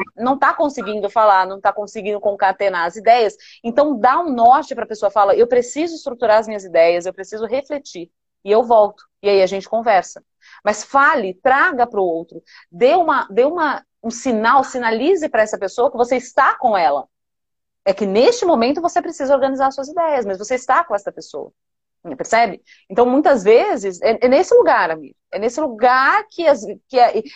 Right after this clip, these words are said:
cria-se uma série de ideias, cria-se uma série de fagulhas, e aí o outro, quando vem falar, tam-, e essa pessoa já criou uma série de coisas, acabou. Aí acabou. Tô aqui?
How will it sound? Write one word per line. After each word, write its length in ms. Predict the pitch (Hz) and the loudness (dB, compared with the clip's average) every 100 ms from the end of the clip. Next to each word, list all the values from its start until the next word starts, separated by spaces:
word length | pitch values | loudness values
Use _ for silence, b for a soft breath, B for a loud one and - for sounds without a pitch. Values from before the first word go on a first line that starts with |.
| B 190 - | B -6 -2
cria-se 520 | 285 330 415 359 285 | 2 4 4 2 0
uma 260 | 247 233 233 | 0 0 0
série 380 | 277 269 415 | 2 2 2
de 80 | 339 | 0
ideias, 680 | 285 226 196 202 214 247 - | 2 6 6 6 4 -2 -6
cria-se 460 | 262 269 359 339 254 | -8 -6 -6 -6 -8
uma 140 | 220 | -10
série 340 | - 233 285 | 0 2 2
de 100 | 294 302 | -2 -6
fagulhas, 640 | 339 254 226 208 220 240 - B B 226 | -6 -2 -2 0 0 -2 -8 B B 0
e 80 | |
aí 100 | 233 | 2
o 60 | 277 | 4
outro, 380 | 247 226 269 269 | 4 4 2 -2
quando 220 | 240 220 | -4 -4
vem 280 | 185 214 269 | -6 -6 -2
falar, 400 | 285 240 214 226 | 2 4 4 2
tam-, 140 | 226 | -2
e 100 | 202 | -2
essa 280 | 208 208 233 | 0 0 -2
pessoa 300 | 233 220 220 208 | -4 -4 -6 -8
já 100 | 208 | _
criou 420 | _ 254 240 311 | _ -20 -20 -20
uma 180 | 320 247 | -20 -20
série 220 | 220 196 | -20 -20
de 100 | 196 | _
coisas, 480 | _ 202 208 247 269 _ | _ -20 -20 _ _ _
acabou. 300 | 240 190 _ _ _ _ _ _ _ _ _ _ _ _ _ _ _ _ _ _ | _ _ _ _ _ _ _ _ _ _ _ _ _ _ _ _ _ _ _ _
Aí 140 | 147 151 | _ _
acabou. 300 | 208 175 _ _ _ _ _ _ _ _ _ _ - | _ -20 _ _ _ _ _ _ _ _ _ _ -2
Tô 80 | 180 | -2
aqui? 340 | 175 262 | 0 -4